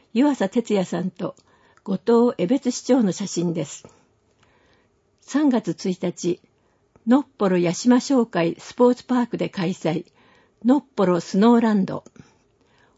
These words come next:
大きな雪山でのそり遊びや除雪車への乗車体験など、訪れた人たちは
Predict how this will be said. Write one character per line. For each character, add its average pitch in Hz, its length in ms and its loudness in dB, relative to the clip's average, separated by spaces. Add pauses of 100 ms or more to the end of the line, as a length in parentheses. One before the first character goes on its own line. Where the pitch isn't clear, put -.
(140)
大 262 200 4
き 247 140 0
な 202 100 4
雪 180 300 0
山 233 240 4
で 208 140 0
の 185 220 -2
そ - 180 -4
り 233 120 4
遊 233 280 0
び 170 100 0
や 165 160 -4 (480)
除 190 160 -6
雪 247 180 2
車 226 220 -2
へ 196 120 0
の 170 180 -2 (160)
乗 233 180 2
車 262 160 -2
体 247 240 0
験 - 240 -2
な 165 100 -2
ど、 151 200 -10 (480)
訪 226 240 0 (120)
れ 247 120 4
た 202 100 -2
人 220 200 -4
た 196 120 -6
ち 170 160 -4
は 165 160 -6